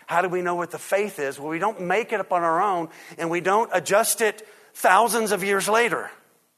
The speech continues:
to meet a cultural movement or idea and feeling and confusion that permeates our culture. We don't change things. We, we hold to the faith that came through the prophets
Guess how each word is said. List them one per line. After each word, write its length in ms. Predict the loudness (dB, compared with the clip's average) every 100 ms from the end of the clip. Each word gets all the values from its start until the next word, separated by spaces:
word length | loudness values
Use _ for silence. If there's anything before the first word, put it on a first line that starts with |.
| _ _ _ _ _ _ _ _ _ _ -6
to 100 | -2
meet 160 | 0
a 60 | 0
cultural 680 | 2 2 2 0 0 0 -4 -18 _ _ _ _ _ _ _
movement 580 | -4 -2 -2 0 -2 0
or 140 | 0 2
idea 640 | 2 2 -2 2 4 4
and 240 | 2 -4 -14 -20 -20
feeling 460 | -8 -2 0 0 0
and 140 | -4
confusion 840 | -6 -6 -4 -2 -2 -2 -2 -4 -8 -20 -8
that 140 | -8
permeates 580 | -2 0 0 2 0 2
our 100 | -2
culture. 460 | 0 -4 -2 -4 -4
We 140 | 0
don't 220 | 0 0 -4 -18 -8
change 420 | -2 0 -2 -6
things. 320 | -6 -6 -4
We, 220 | -4 -4 -8 -18 -6
we 160 | -2
hold 420 | 0 2 4 2 -2
to 100 | -2
the 120 | -2
faith 640 | -2 -2 -2 -6 -12 -18 _ _ _ _ _
that 140 | -10 -6
came 220 | -4 -4
through 180 | -6 -8
the 100 | -8
prophets 800 | -2 0 0 -4 -16 -18 -20